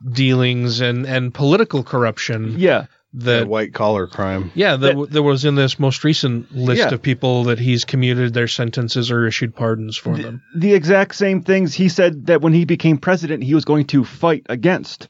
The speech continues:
Speaker 1: Oh,
Speaker 3: Right.
Speaker 1: sure. He also said that he would never be golfing because he'd be way too busy.
Speaker 2: Yeah, that's,
Speaker 3: Uh,
Speaker 2: that's, yeah.
Speaker 3: and he'd drain the swamp.
Speaker 1: Yeah.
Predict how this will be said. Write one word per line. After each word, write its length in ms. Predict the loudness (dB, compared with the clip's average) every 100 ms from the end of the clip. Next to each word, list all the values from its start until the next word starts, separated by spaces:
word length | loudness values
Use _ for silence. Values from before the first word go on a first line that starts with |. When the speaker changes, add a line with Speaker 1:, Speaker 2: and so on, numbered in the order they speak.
| _ _ _
Speaker 1:
Oh, 140 | 0 0
Speaker 3:
Right. 80 |
Speaker 1:
sure. 180 | 2 2
He 140 | 2 2
also 220 | 0 -2
said 200 | -2 -2
that 100 | 0
he 60 | 0
would 120 | 0
never 180 | 0 0
be 120 | 0
golfing 360 | 0 0 -2
because 240 | -6 -4 -2
he'd 140 | -2
be 80 | 0
way 160 | 0 0
too 160 | -2
busy. 240 | 0 2 4
Speaker 2:
Yeah, 140 | 2
that's, 300 | 2 0 -2
Speaker 3:
Uh, 40 | -2
Speaker 2:
that's, 340 | -2 -2 -4
yeah. 180 | -4 0
Speaker 3:
and 120 | 0
he'd 160 | -2 -4
drain 240 | -2 -2 -2
the 60 |
swamp. 360 | -4 -4 -4 -6 -4
Speaker 1:
Yeah. 200 | -2